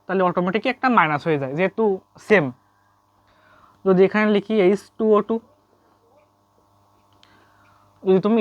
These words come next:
এইচ টু ও টুকে ভাঙো তাহলে কী হবে বলো তো? ওএইচ, ওএইচ, তাই না? দেখো তো যেহেতু দুইটাই সেম, এই জন্য একটাকে প্লাস ধরলে অটোমেটিক অন্যটা মাইনাস হয়ে যায়, ওকে?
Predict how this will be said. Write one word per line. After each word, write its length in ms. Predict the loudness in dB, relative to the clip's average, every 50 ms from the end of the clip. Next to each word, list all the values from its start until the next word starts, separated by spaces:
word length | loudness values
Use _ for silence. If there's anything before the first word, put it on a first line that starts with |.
| 4 4
এইচ 140 | 4 2 0 -6 _
টু 60 | -2 -2
ও 20 | -2 -2
টুকে 160 | -2 -4 -4 -2 -2
ভাঙো 180 | -2 -2 -2 -2
তাহলে 160 | -2 -2 -4 -4
কী 60 | -4 -4
হবে 120 | -2 -2 0 -2
বলো 120 | -2 -2 -4 -4
তো? 60 | -6 -6 -6 -8 _ _ _ _ _ _ _ _ _ _ _ _ _ _ _ _ _ _ _
ওএইচ, 560 | -6 -2 0 0 2 2 2 0 0 -2 -4 _ _ _ _ _ _ _ _ _ _ _ _ _ _ _ _ _ _ _ _ _ _ -2
ওএইচ, 280 | 0 2 2 2 0 -2 -4
তাই 120 | -4 -4 -4
না? 40 | -6 -8 _ _ _ _ _ _ -6
দেখো 160 | -4 -2 -2 -2
তো 40 | 0 0 2
যেহেতু 220 | 2 2 2 0 0 2
দুইটাই 280 | 2 2 2 2 0 0 0
সেম, 180 | 0 -2 -2 -2 -2 -6 -10 -14 _ _ _ _ _ _ _ -6
এই 40 | -4 -4
জন্য 120 | -2 -2 -2 -2 -2
একটাকে 260 | -4 _ -8 -10 -8 -8 -6
প্লাস 200 | -2 -2 -2 -2 -2 -2
ধরলে 180 | -2 -2 0 -2 -2
অটোমেটিক 420 | -2 -2 -4 -4 -4 -4 -6 -6 -8 _ _ _ _ _ _
অন্যটা 260 | -8 -6 -4 -2 -2 0 0 0
মাইনাস 240 | 0 0 -2 -2 -4 -4
হয়ে 120 | -4 -4 -4
যায়, 120 | -6 -10 -14 _ _ _ _ _ _ _ _ _ _ _ _ _ _ _ _ -8 -6
ওকে? 160 | -2 -2 -2